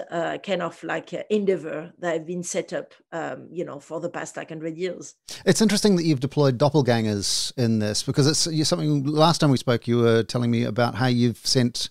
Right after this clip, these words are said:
Speaker 2: doppelgangers to go and give public speeches as you. And, uh, for some reason, that doesn't surprise me in any particular way because you strike me as somebody who needs multiple versions of themselves to go out and, and have these sorts of conversations.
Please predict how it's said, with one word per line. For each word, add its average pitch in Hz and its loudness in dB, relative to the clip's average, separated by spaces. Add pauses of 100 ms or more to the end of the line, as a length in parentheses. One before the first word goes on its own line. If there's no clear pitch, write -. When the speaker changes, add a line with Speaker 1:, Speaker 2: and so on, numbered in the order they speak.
Speaker 2:
doppelgangers 120 0 (240)
to - -2
go 127 6
and 127 4
give 120 4
public 123 -4
speeches 135 0
as 123 0
you. 123 2 (400)
And, 156 4
uh, - -6 (360)
for - 2
some 214 6
reason, 170 6
that 151 4
doesn't 139 4
surprise 139 2
me 113 2
in 117 0
any 110 2
particular 113 -2
way 110 6
because 113 2
you 127 4
strike 156 4
me 135 4
as 127 0
somebody 123 2
who 120 4
needs 127 4
multiple 123 0
versions 123 4
of 104 -2
themselves 110 -2 (220)
to 131 4
go 120 8
out 110 4
and, 123 4
and 117 4
have 120 2
these 107 0
sorts 131 -4
of 139 -4
conversations. 117 0